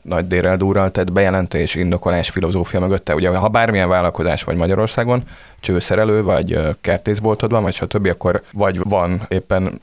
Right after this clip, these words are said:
M M B-s növekedési hitelprogramos hitel, vagy éppen van banki hiteled, de mondjuk nem kapsz pénzt arra, hogy fölépítsd a kertészetedet, még hogyha szálloda vagy, vagy strandüzemeltető, akkor ezek szerint igen.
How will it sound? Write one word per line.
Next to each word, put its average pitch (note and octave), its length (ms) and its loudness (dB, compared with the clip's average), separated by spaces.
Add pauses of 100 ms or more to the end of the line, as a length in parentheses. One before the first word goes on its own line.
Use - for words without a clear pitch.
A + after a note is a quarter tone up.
(120)
M G2 140 0
M F#2+ 100 0
B-s F2+ 200 0
növekedési G2 500 -2
hitelprogramos G2 720 0 (240)
hitel, C3+ 520 -4 (140)
vagy G2 180 0
éppen F#2 220 0
van E2 160 0
banki E2+ 280 -2
hiteled, A2 340 0
de G#2 60 0
mondjuk G2 220 0
nem F2+ 100 0
kapsz - 240 -4
pénzt F#2 240 -2
arra, F2+ 100 0
hogy D#2+ 100 0
fölépítsd E2+ 480 -2
a E2 80 -2
kertészetedet, - 800 -2 (220)
még F2 140 -2
hogyha - 200 -6
szálloda F2 380 0
vagy, F2 160 2
vagy F2 140 0
strandüzemeltető, F2 720 -2
akkor F2 160 -2
ezek E2 160 0
szerint F2 280 -2
igen. D#2+ 260 -2